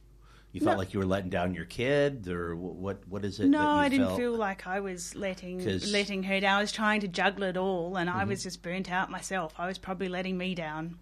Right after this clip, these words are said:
Speaker 2: more
Speaker 1: Mm-hmm.
Speaker 2: than anyone.
Speaker 1: For a mom to say she doesn't feel like she's making a difference, I don't,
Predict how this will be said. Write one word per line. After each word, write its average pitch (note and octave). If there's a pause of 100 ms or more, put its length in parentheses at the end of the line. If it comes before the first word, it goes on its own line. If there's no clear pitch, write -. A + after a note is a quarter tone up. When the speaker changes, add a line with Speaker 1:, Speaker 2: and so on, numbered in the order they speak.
(260)
Speaker 2:
more C3
Speaker 1:
Mm-hmm. F#3
Speaker 2:
than F#3
anyone. F#3
Speaker 1:
For D#3+
a D3+
mom F#3+
to D3
say C#3
she C3 (160)
doesn't C3
feel C3
like A#2+
she's G#2+
making B2
a G2
difference, F#2+
I G2+
don't, G#2+